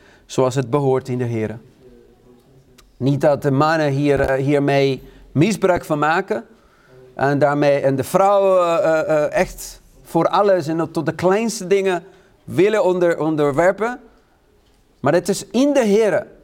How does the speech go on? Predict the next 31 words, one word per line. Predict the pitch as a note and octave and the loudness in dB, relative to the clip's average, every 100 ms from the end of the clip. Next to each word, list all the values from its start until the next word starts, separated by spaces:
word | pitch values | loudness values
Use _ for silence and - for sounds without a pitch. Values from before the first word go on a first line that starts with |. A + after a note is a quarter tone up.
| _ _ _ _ | _ _ _ _
En | - E3+ | -2 0
als | F3 | 0
we | F3+ | -2
kijken | B3+ D#4 B3+ | 0 0 0
verder, | E3+ D#3+ B3+ E4 | 2 2 2 0
het | F3+ - | -8 -8
gaat | A#3 A#3 A#3 G3+ - | -4 -2 -4 -10 -14
zoals | - A#3+ - F#3 - D3+ | -4 -2 0 -2 -2 -2
Jezus | G3+ D#4+ D4 A3+ G#3 E3 | 0 2 0 0 0 0
dan | D#3+ G3+ A3 | -2 0 -2
met | A3 | -6
zijn | - G#3+ | -4 -2
gemeente | G#3+ G3+ F#3+ F#3 G3 G#3 G#3 _ _ _ _ - - - - _ C3 C3 _ - _ - _ - - | -2 0 -2 -2 -2 -4 -6 _ _ _ _ -20 -20 -20 -20 _ -20 -20 _ -20 _ -20 _ -20 -10
behandeld | D3+ F#3 G#3+ G#3+ E3+ | -2 0 0 0 -2
heeft | D#3 C3+ C3 | 0 -2 -2
en, | - D3+ - | -4 -4 -2
en | D3 | -2
geweest | D3+ C3+ A#2+ - | 0 -2 -2 -12
is. | - - _ _ _ _ - - - | -18 -20 _ _ _ _ -20 -20 -6
Want | C3+ D3+ | -2 0
aan | |
de | E3 | 2
mannen | F3+ A3+ B3+ | 2 2 0
zegt | F#3+ F3+ - | 0 -2 -2
hij | D3+ C3 | -4 0
ook, | A#2+ C#3 - C3+ | 0 0 -4 -4
"Mannen, | D#3 E3+ F3+ B3+ | -2 0 0 -2
heb | G3 E3+ E3 | 0 -2 0
je | G3+ | -4
vrouwen | F#3 B2+ B2+ E3+ | -2 -2 0 0
lief. | D4 C#4+ - - | 0 -2 -6 -16